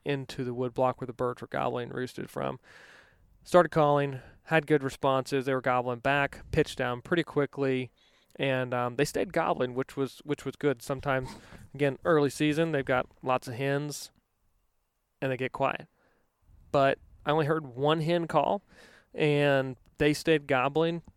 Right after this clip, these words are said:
but they did not come right in. And this, it, it's super unique to, to some areas in Virginia that I've seen and worked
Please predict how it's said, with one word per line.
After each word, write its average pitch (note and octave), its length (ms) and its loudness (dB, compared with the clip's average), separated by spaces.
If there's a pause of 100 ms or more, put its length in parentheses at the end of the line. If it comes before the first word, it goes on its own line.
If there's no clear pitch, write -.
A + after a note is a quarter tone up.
(640)
but D#3+ 100 4
they D#3+ 100 10
did E3+ 140 4
not G3+ 220 0
come F3 380 0
right C#3+ 280 2
in. C3 420 -2 (300)
And C#3 480 0 (1500)
this, D3 480 2 (560)
it, F#3 160 4
it's - 160 -2
super - 280 0
unique D3+ 360 -2
to, C#3+ 140 2 (140)
to D3+ 120 -2
some C#3+ 260 0
areas C#3+ 360 2
in D3 220 0
Virginia C3+ 420 -2
that C3 120 -2
I've C3 120 -4
seen C#3 280 -4
and B2 160 -6
worked C3+ 400 0